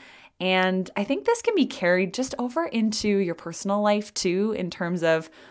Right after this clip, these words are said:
when you invite people over for a dinner party, like, what are you doing to create memories? And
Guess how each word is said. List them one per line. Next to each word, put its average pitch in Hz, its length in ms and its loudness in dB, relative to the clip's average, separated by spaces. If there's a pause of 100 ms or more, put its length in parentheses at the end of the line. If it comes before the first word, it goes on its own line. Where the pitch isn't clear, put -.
(180)
when 190 180 0
you 220 140 2
invite 214 320 2
people 220 320 -2
over 226 200 0
for 240 200 -2
a 247 80 4
dinner 262 420 2
party, - 720 -6
like, 175 140 -4
what 202 240 0
are 277 80 4
you 269 260 6
doing 196 600 0
to - 140 -10
create 165 480 -4
memories? 147 760 -4 (340)
And 175 540 0